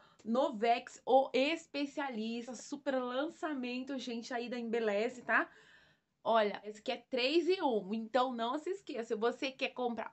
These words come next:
um creme pra fazer um cronograma capilar, esse ta-, esse aqui também serve, gente. Por quê?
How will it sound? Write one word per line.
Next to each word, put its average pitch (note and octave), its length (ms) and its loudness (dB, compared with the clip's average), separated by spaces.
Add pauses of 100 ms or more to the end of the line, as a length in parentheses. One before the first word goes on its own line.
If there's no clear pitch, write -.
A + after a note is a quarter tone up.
um A4+ 220 4
creme C4 400 2
pra A#3 160 -2
fazer A3 260 2
um A3+ 120 -2
cronograma C#4+ 680 -4
capilar, B3+ 560 -2 (340)
esse C4+ 240 2
ta-, D4 220 -2 (180)
esse C#4 320 0
aqui D4 200 -6
também C4 260 -4
serve, E3+ 400 -2
gente. G3+ 240 -8
Por D4 180 -8
quê? - 220 -2